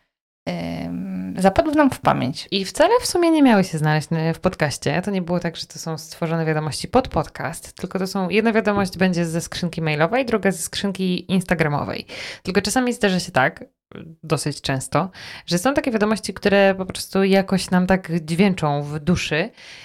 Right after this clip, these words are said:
Speaker 2: i stwierdzamy, że po prostu głupio je trzymać dla siebie, bo są, nie są jakiś przekaz, e, ze sobą i są bardzo mądre albo wartościowe i że chcemy się nimi podzielić z wami, więc kontaktujemy się wtedy z tymi dziewczynami i pytamy, czy możemy. I mamy zielone światło na oba te,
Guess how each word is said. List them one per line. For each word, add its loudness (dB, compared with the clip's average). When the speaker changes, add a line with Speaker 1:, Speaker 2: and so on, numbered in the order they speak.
Speaker 2:
i -2
stwierdzamy, -2
że -2
po -6
prostu -6
głupio 2
je 2
trzymać -6
dla -6
siebie, 0
bo 0
są, 0
nie 0
są -4
jakiś -4
przekaz, -2
e, -2
ze -6
sobą 0
i -6
są -6
bardzo -2
mądre 0
albo 2
wartościowe -2
i 4
że 2
chcemy 0
się -2
nimi -2
podzielić 0
z -6
wami, 0
więc -2
kontaktujemy -2
się -8
wtedy -4
z -12
tymi -4
dziewczynami -4
i -6
pytamy, 0
czy -6
możemy. 0
I 6
mamy 4
zielone 0
światło -4
na 0
oba 2
te, -2